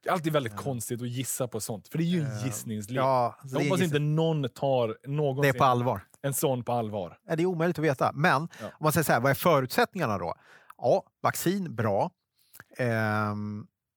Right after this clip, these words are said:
Speaker 2: ekonomi, ja, den börjar väl komma igång igen.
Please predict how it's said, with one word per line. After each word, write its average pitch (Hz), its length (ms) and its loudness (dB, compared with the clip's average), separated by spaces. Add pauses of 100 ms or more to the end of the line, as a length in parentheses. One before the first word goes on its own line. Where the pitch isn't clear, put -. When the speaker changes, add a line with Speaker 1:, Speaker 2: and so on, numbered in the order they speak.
(1300)
Speaker 2:
ekonomi, 143 640 0 (120)
ja, 147 340 0
den 147 160 -6
börjar 135 200 2
väl 131 120 0
komma 131 260 -4
igång 120 260 -2
igen. 104 360 -4